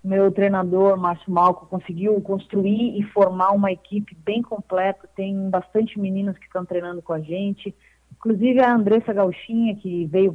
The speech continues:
se mudou pra Florianópolis. Tem a Tayla Santos, que é atleta do U F C também. A Dayana Torquato, que é atleta do Invicta. Tem o meu coach de jiu-jitsu, o Igor Soares. Então, nossa equipe tá bem completa. Não tenho a necessidade de, de,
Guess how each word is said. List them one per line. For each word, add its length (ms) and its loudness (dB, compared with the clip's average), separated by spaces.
se 80 -8
mudou 260 -2
pra 140 -4
Florianópolis. 800 0
Tem 200 -2
a 60 0
Tayla 460 2
Santos, 380 -2
que 180 -4
é 60 2
atleta 340 -2
do 80 0
U 40 4
F 180 -2
C 80 -4
também. 520 -4
A 60 -2
Dayana 340 0
Torquato, 600 -2
que 80 -8
é 60 0
atleta 320 -6
do 80 -12
Invicta. 720 -6
Tem 140 -6
o 100 -8
meu 140 0
coach 380 0
de 100 0
jiu-jitsu, 640 -4
o 80 -2
Igor 320 0
Soares. 560 0
Então, 280 -2
nossa 200 -2
equipe 240 -6
tá 120 -2
bem 380 2
completa. 800 2
Não 200 -2
tenho 320 2
a 60 4
necessidade 760 -2
de, 440 -10
de, 280 -12